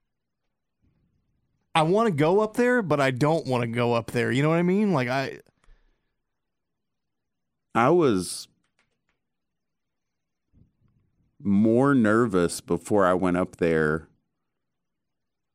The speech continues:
Speaker 2: than I had been doing anything, and at that point, I wasn't thinking along those lines.
Speaker 1: Yeah.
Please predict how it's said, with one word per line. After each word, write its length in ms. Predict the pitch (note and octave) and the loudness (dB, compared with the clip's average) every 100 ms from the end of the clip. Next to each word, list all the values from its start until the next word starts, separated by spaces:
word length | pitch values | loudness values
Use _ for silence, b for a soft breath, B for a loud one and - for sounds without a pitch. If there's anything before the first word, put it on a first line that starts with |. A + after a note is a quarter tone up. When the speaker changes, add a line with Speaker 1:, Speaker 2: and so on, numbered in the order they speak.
| _ | _
Speaker 2:
than 260 | G#2+ G2+ F#2+ | -4 0 0
I 100 | F2+ | 0
had 240 | G2 G#2 | 2 0
been 160 | G2+ G2 | 0 0
doing 300 | F#2+ F#2+ F#2 | 0 0 2
anything, 640 | F#2 F#2 - E2 E2 E2+ - | 0 -2 -2 -2 -2 -4 -4
and 220 | G2 F#2 | -2 0
at 100 | F2 | -2
that 220 | F#2 D#2 - | -2 -4 -2
point, 240 | G#2 F2+ | -2 0
I 40 | |
wasn't 360 | E2+ F2 E2+ D#2 | 0 0 -2 -2
thinking 580 | G2 G2+ D#2 D#2 D#2 G#2+ | -4 -2 -4 -4 -8 -14
along 320 | F2+ D2 D2+ D2+ | -6 -4 -2 -4
those 240 | D2 - | -6 -8
lines. 640 | D2 D2 C#2+ D#2 - - _ _ _ _ _ _ _ _ - | -8 -8 -8 -12 -16 -20 _ _ _ _ _ _ _ _ -10
Speaker 1:
Yeah. 220 | A#2 | -8